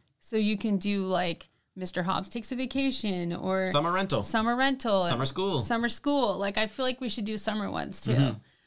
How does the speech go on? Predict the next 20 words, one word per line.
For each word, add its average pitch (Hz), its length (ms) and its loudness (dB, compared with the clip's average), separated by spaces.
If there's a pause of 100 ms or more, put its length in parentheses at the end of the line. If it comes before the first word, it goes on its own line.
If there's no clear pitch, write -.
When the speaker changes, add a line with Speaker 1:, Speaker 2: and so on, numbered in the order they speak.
(120)
Speaker 1:
So 202 400 2
not 208 220 -2
just 202 200 -6
horror, 185 240 2
but 190 140 0
I, 180 200 0
this 220 220 -4
is 208 100 2
my 185 160 4
favorite 175 300 -2
time 175 160 -2
of 165 60 -2
year, 170 180 0
and 175 120 0
I 170 80 -2
wanna 175 220 -2
be 180 120 -8
stuck 175 280 -4
in 175 140 -4
this 170 240 -6